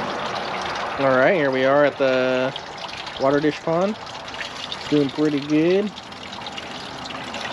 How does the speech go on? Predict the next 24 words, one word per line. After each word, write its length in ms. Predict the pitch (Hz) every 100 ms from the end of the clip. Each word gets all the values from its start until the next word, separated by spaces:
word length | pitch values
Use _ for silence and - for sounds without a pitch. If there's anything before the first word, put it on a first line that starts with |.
| - - - - - 135
As 140 | 127
you 60 | 127
can 160 | 127
see, 280 | 127 160 165
the 260 | 196 143 127
filter 260 | 156 139 147
is 200 | 139 147
going. 360 | 147 147 160
I 280 | 175 - -
had 140 | 143 139
to 60 |
turn 220 | 160 147
it 40 | 143
off 140 | 143
for 100 | -
a 60 | 143
few 180 | 165 151
days 300 | 151 156 151
because 640 | 143 123 123 117 113 113
it's 1300 | 107 - - - - - - - - - - - -
been 120 | 117
cloudy 360 | 110 120 120 127
pretty 200 | 135 135 135
much. 200 | 135